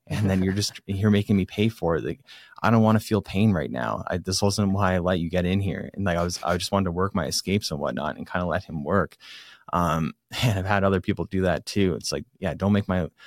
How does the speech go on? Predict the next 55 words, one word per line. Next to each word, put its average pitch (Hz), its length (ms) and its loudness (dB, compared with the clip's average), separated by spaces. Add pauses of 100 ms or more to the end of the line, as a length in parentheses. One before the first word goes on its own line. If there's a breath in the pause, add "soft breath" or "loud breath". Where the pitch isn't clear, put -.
(140)
don't - 120 -2
make 139 140 2
my 117 80 4
experience 98 360 0
painful 85 400 -4
when 76 140 -4
I, 78 100 -2
when 92 180 0
I, 85 200 -2
when 95 200 -2
I, 87 60 0 (200)
when 98 180 0
I 92 60 2
let 90 160 2
you 87 80 -4
get 95 160 0
there 92 100 0
in 85 40 -2
the 76 60 -6
first - 340 -4
place." - 360 -8
So, - 200 -2
like, 76 140 -2 (380 loud breath)
that's - 220 0
one 120 120 6
thing 101 100 2
that's 87 160 -2
annoying 85 340 0
to - 120 -10
me. 82 320 0
But, 67 320 -6
um, 64 380 -4 (760)
yeah, 104 140 2
I 87 80 -4
could 110 120 0
probably 120 300 4
honestly, 90 480 2
like, 71 220 -4
if 95 160 -4
I, 82 80 0
like, 82 200 -4
thought 85 220 2
about 67 260 -2
it, 69 100 0
I 58 60 -4
could 98 100 -12
probably 95 200 2
write, 80 200 -2
like, - 160 -6
a 58 60 -6
long 76 320 0
list 87 300 -2
of - 120 -12
things 82 200 -6
that, 69 240 -4